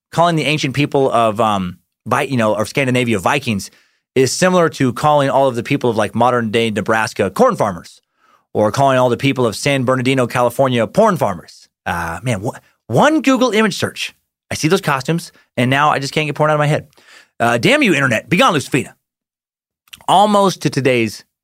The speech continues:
little timeline now. Uh, gonna meet some legendary heroes, learn about some mythical tales from Scandinavian, uh, history soon,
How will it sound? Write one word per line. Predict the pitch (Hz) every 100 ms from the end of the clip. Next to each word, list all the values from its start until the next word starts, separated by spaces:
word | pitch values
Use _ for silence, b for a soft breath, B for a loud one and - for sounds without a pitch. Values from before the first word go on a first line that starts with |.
| _
little | 120 104
timeline | - 147 156 110 87
now. | 87 90 - B B B _
Uh, | 117 120
gonna | 117 262
meet | 262 254
some | 170
legendary | 143 160 165 160 151 127
heroes, | 120 101 101 - - _ -
learn | 120 147
about | 147 147
some | 113 113
mythical | 151 156 160 156
tales | 156 139 143 160
from | - 98 92 -
Scandinavian, | - - 147 147 135 135 131 135 127
uh, | 113 107
history | 135 131 139
soon, | - 104 120